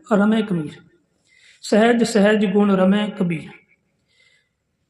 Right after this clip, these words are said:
ਭਗਤ ਕਬੀਰ ਜੀ ਦੇ ਇਹ ਬਚਨ ਮਿਲਦੇ ਹਨ, "ਸਹਿਜ ਬਿਲੋਵੋ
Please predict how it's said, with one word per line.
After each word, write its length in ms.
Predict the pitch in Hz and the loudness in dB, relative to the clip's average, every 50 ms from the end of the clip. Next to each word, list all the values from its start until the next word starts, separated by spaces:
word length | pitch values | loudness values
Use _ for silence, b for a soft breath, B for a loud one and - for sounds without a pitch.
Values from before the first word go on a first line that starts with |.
| _ _ _ _ _ - | _ _ _ _ _ 0
ਭਗਤ 260 | 240 214 240 214 - - | 0 0 0 -2 -4 -2
ਕਬੀਰ 360 | - 233 202 214 226 233 220 | 0 2 2 4 2 2 2
ਜੀ 140 | 220 226 208 | 2 2 2
ਦੇ 120 | 220 226 | 4 4
ਇਹ 160 | 202 214 214 | 4 4 2
ਬਚਨ 260 | 190 185 202 208 202 | 0 -2 0 0 2
ਮਿਲਦੇ 260 | 202 202 190 190 202 202 | 2 2 2 2 2 2
ਹਨ, 440 | 202 196 202 - - - - - - - - - _ _ _ _ _ _ _ _ _ _ _ _ _ _ _ _ _ _ _ _ | 2 0 0 -4 -8 -14 -16 -18 -18 -20 -20 -20 _ _ _ _ _ _ _ _ _ _ _ _ _ _ _ _ _ _ _ _
"ਸਹਿਜ 540 | - - - 220 202 220 233 240 233 240 | -14 -6 -2 2 2 4 2 2 2 2
ਬਿਲੋਵੋ 640 | 226 202 208 196 185 185 185 180 185 190 196 185 196 | 2 2 2 2 2 2 0 0 0 0 0 0 -2